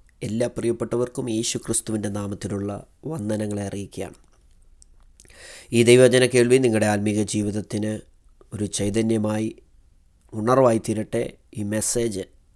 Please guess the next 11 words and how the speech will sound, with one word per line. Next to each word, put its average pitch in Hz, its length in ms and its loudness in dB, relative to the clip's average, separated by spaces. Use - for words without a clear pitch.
ആത്മീക 113 540 0
വർധനവിന് 110 840 -6
കാരണമായി 107 500 -6
തീരട്ടെ 101 400 -8
എന്ന് 101 200 -8
പ്രാർത്ഥിക്കുകയാണ്, 110 920 -8
അങ്ങനെ 110 440 -2
ആഗ്രഹിക്കുകയാണ്. 101 1000 -8
പ്രിയമുള്ളവരെ, 131 600 2
നമ്മുടെ 135 200 4
ജീവിതത്തിൽ 127 720 0